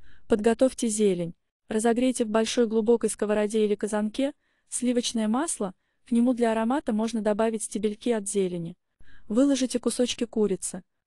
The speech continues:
Посолите, поперчите, добавьте хмели, сунели по вкусу.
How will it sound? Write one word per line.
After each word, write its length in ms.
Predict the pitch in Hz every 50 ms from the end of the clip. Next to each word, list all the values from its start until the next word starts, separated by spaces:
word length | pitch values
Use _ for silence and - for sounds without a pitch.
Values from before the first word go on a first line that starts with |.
| _ _ _ _
Посолите, 680 | - 240 233 - 269 262 269 302 359 - - 208 185 - _ _ _ _ _
поперчите, 680 | - 226 - 240 240 - - - 302 - - - 196 - - _ _ _ _ _
добавьте 460 | - 214 220 214 240 247 240 - -
хмели, 340 | 220 - 233 233 262 294 285
сунели 400 | 233 - - 214 208 214 214 220
по 160 | 214 - 208
вкусу. 500 | 196 - - - 190 185 - - - 185